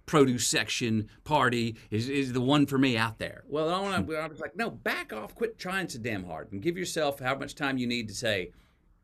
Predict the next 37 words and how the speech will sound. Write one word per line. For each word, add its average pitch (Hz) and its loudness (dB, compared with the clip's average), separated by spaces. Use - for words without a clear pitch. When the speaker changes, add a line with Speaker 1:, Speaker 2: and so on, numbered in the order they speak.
Speaker 1:
'I 120 -4
don't 147 0
have 170 -4
to 123 -10
find 104 -4
the 82 -6
one.'" 80 -12
Speaker 2:
Hmm. 90 -2
Speaker 1:
And 120 -4
it 120 -4
was, 120 -2
so - -4
I 123 2
had 127 0
those, 117 0
those 120 -4
single 147 2
years, 113 0
but 127 -4
I 131 0
was 120 -2
going 170 2
through 147 2
learning, 156 4
and 117 0
I 117 0
think 151 -2
the 127 0
end 147 2
of 127 -2
that, 110 0
end 135 0
of 120 -2
that 98 -4
poem 180 2
is 110 0
about 95 -2